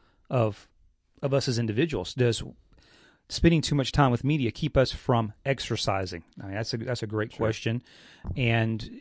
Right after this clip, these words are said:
Speaker 1: I even think about our good friend Doctor Tim Boyette. When I was going through some health issues a while back,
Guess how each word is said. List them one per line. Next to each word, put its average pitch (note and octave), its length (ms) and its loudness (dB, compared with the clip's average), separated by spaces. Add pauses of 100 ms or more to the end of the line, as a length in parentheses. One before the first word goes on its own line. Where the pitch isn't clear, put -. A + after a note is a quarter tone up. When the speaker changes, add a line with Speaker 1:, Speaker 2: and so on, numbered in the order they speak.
(220)
Speaker 1:
I C3 120 4
even C3 180 4
think C3 140 2
about A#2+ 320 4
our A#2 120 0
good B2 180 4
friend A#2+ 260 0
Doctor A#2+ 220 2
Tim A#2 260 -2
Boyette. A2+ 480 0
When G#2+ 100 -4
I A2 40 0
was A#2 100 -2
going A#2+ 160 -2
through A#2+ 120 -4
some A2 140 -6
health A#2 220 0
issues A2+ 320 -2
a G#2 40 -2
while G#2+ 240 4
back, G#2+ 360 -2